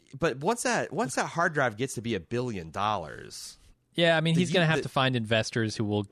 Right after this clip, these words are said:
Speaker 2: give him the money he needs to go digging for that thing. He's gonna have to grease some palms in the government to actually get this right to dig up the thing.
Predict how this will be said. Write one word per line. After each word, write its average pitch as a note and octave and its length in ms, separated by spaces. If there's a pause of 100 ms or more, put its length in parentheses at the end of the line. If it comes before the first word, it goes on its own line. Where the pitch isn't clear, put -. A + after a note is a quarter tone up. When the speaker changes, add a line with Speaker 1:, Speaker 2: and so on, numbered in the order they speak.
(140)
Speaker 2:
give A2 180
him A2+ 140
the A2 60
money G#2+ 240
he G#2+ 140
needs G#2 260
to - 80
go G#2 140
digging G2 380
for - 100
that G2 220
thing. G2 400 (260)
He's A#2 160
gonna B2 160
have A#2+ 180
to A#2 80
grease A2+ 300
some A2+ 180
palms A2+ 380
in A2 60
the A2 60
government G#2 520
to - 80
actually G#2 320
get G#2 240
this - 320 (500)
right A#2 260 (100)
to - 120
dig A2+ 260
up G#2+ 200
the - 100
thing. G#2+ 400